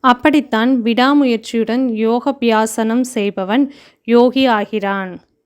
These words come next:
அனைத்து புலன்களையும் தனக்குள் அடக்கி வைத்துக் கொள்கின்றான். இப்படியாக தன் புலன்களை அடக்கி மனதை கட்டுப்படுத்தி கொள்ளும் பொழுதுதான் நான் எனது என்ற மமதையையும் அகங்காரமும் நீங்கும். அது நீங்கினாலே மனம் நிம்மதி பெறும்.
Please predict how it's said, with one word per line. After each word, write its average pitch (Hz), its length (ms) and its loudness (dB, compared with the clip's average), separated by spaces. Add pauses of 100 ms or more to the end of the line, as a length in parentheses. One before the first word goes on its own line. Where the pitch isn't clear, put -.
அனைத்து 285 460 -2
புலன்களையும் 220 580 0
தனக்குள் 247 560 -2
அடக்கி 220 440 -2
வைத்துக் 220 420 -2
கொள்கின்றான். 196 760 -2 (600)
இப்படியாக 247 720 0
தன் 233 280 -4
புலன்களை 240 580 -2
அடக்கி 220 640 -2
மனதை 226 440 0
கட்டுப்படுத்தி 226 720 -4
கொள்ளும் 214 440 -2
பொழுதுதான் 202 720 0 (400)
நான் 262 520 2
எனது 240 480 0
என்ற 226 340 -4
மமதையையும் 214 800 0 (160)
அகங்காரமும் 240 880 0
நீங்கும். 202 680 -6 (260)
அது 254 420 2
நீங்கினாலே 240 720 -2
மனம் 214 560 -4
நிம்மதி 220 480 -2
பெறும். 190 340 -8